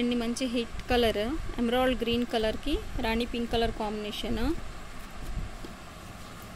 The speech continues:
Same as it is, ఇది కూడా పట్టు శారీ లుక్‌లోనే ఉంది. ఓకే, ఇదిగోండి శారీ మంచి డార్క్ షేడ్, but ఇక్కడ కొంచెం గ్రీన్ కలర్ అనేది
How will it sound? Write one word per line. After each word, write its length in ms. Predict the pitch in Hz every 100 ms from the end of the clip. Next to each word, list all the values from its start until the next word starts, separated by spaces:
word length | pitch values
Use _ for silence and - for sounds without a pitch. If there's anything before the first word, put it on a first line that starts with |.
| - - - - - - - -
Same 280 | 233 220 226 208
as 100 | 214
it 60 | 240
is, 100 | 214 214
ఇది 100 | 214 214
కూడా 120 | 233 -
పట్టు 200 | 202 - 214
శారీ 220 | 214 214 214
లుక్‌లోనే 440 | - 220 214 220 214
ఉంది. 260 | 196 269 247 320 - - - - - - - - - - - - - - - - - - - - - - - - - - - - -
ఓకే, 200 | - - - -
ఇదిగోండి 440 | - - - - -
శారీ 280 | 196 175 - - - - - - - - - - - - -
మంచి 260 | 233 214 240 208
డార్క్ 240 | 196 202 -
షేడ్, 280 | 208 190 214 285 - - - - - - - - -
but 140 | 233 247
ఇక్కడ 140 | 226 233
కొంచెం 260 | 226 226 226
గ్రీన్ 200 | 254 262 262
కలర్ 200 | 302 269
అనేది 180 | 254 254